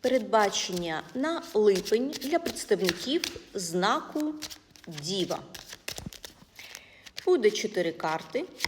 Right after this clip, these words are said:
Особисте життя, кар'єра, фінанси та карта порада.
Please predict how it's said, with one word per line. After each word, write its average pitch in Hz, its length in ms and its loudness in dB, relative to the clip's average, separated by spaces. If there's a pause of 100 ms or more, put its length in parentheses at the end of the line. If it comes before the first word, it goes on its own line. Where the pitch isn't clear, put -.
(720)
Особисте 202 540 0
життя, 247 440 -4 (960)
кар'єра, 190 560 2 (920)
фінанси 185 680 0 (720)
та 269 180 4 (440)
карта 339 300 -6
порада. 165 520 -4